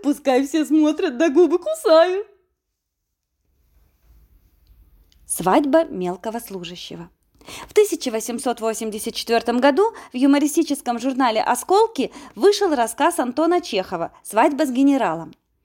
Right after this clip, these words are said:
Обычай приглашать на свадьбу значительное лицо в чинах действительно существовал в купеческой среде. Чехов высмеял попытку мелкого служащего, оценщика судной кассы, следовать купеческой моде. В одиннадцать часов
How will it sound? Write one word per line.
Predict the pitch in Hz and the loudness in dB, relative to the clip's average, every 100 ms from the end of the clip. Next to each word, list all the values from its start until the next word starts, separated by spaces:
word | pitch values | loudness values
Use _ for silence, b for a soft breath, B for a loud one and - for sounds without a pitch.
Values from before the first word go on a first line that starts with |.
| B 339 233 | B -10 0
Обычай | 233 392 - | 4 4 2
приглашать | - 285 269 277 302 294 | -2 -2 -2 0 0 0
на | 262 | -4
свадьбу | - 269 220 240 | -4 -4 -4 -6
значительное | 233 240 262 240 220 214 | -6 -4 -4 -4 -4 -2
лицо | 220 226 226 | -4 -2 -4
в | 208 | -4
чинах | - 208 320 453 - b b b | -4 2 2 2 -8 b b b
действительно | 233 240 - 302 349 330 311 | -6 -6 0 2 4 2 2
существовал | 302 277 302 254 233 240 330 | -2 -4 -6 -2 2 4 2
в | - | -2
купеческой | 247 220 220 262 - 240 | -8 -8 -8 -8 -10 -8
среде. | 240 220 185 160 _ _ _ _ 262 294 294 277 B | -8 -8 -8 -12 _ _ _ _ -10 -6 -6 -8 B
Чехов | - 403 381 - | 2 2 2 0
высмеял | 302 320 311 277 | -2 0 0 0
попытку | - 294 320 330 - | 0 -2 0 -2 0
мелкого | 269 277 277 262 240 | 2 2 2 0 -2
служащего, | 247 370 359 294 262 208 | 0 0 0 -4 -2 -2
оценщика | - 220 277 240 247 233 | -2 -2 0 -2 -6 -6
судной | 240 269 214 226 | -6 -6 -4 -4
кассы, | 226 339 359 359 330 B | 4 4 4 -4 -6 B
следовать | - 415 220 226 269 - | -12 -4 -2 -2 -6 -10
купеческой | 233 196 185 196 - 208 | -10 -8 -8 -10 -6 -4
моде. | 196 175 165 170 - _ _ _ _ _ _ _ _ - _ _ _ _ _ - | -2 -6 -8 -14 -18 _ _ _ _ _ _ _ _ -20 _ _ _ _ _ -8
В | 185 | -2
одиннадцать | 196 302 381 - 202 | 4 4 4 0 -6
часов | - 180 302 392 | -10 -4 0 0